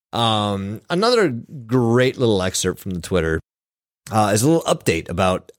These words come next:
a, uh, a college. Uh, it says, "Update. Cypress Valley College officials have announced that the entirety of the campus chapter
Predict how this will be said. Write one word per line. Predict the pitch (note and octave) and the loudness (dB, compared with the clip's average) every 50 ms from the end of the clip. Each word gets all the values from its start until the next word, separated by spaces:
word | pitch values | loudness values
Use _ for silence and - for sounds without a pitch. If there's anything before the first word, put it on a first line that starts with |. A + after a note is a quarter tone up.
| _ - F2+ | _ -10 -4
a, | F#2+ G2 F#2+ F#2+ F#2+ F#2 F#2 F2+ | -2 0 0 0 0 0 0 0
uh, | D#2 D#2+ E2 D#2+ D#2 - - | -2 -2 -2 -2 -4 -4 -6
a | - | -8
college. | - - - D#3+ D#3 C3+ F#2 D2+ C2+ B1+ - - - _ _ _ _ _ _ _ - | -8 -6 -2 0 2 2 2 0 -2 -6 -10 -10 -10 _ _ _ _ _ _ _ -12
Uh, | D2+ | -8
it | E2+ | -4
says, | - A#2 A#2 - - | -4 -4 -4 0 0
"Update. | C4 C4+ - - D#2 C#2+ - - | 0 0 0 -2 -4 -4 -4 -6
Cypress | - - D3+ C#3+ E3+ - - F#3+ E3+ C#3+ | -6 0 0 0 0 0 -2 -4 0 0
Valley | A#2+ A2+ A#2+ D3+ D#3 | 0 2 2 0 0
College | - G#2+ E2 D2 D#2 E2 F2 | 0 0 2 2 2 2 0
officials | A2 - - F2+ D2+ - - C#2 C2+ D#2 - | -2 0 0 -2 0 0 -2 -4 -4 -4 -4
have | F#2+ E2 | -4 -4
announced | F2 F2+ F2+ F2 E2 D#2+ D2+ - - - - | -4 -2 -2 -2 -4 -4 -4 -6 -8 -8 -8
that | D2 - - | -10 -10 -6
the | F#2+ F#2+ | -6 -6
entirety | F2+ F2 E2+ - - A#2 B2 B2+ B2+ C3 C3 | -6 -6 -8 -6 -2 0 0 2 2 2 0
of | A#2+ A#2 | 0 0
the | A2+ | -2
campus | F2+ - - F3 G3+ A3+ G3+ - E3+ D#3 - | -4 -2 -2 0 0 0 0 -2 -2 -2 -2
chapter | - - F3 C3+ A2 - - - D#2 D#2 F2 G#2+ | -2 0 0 0 0 -2 -4 -6 -6 -4 -4 -6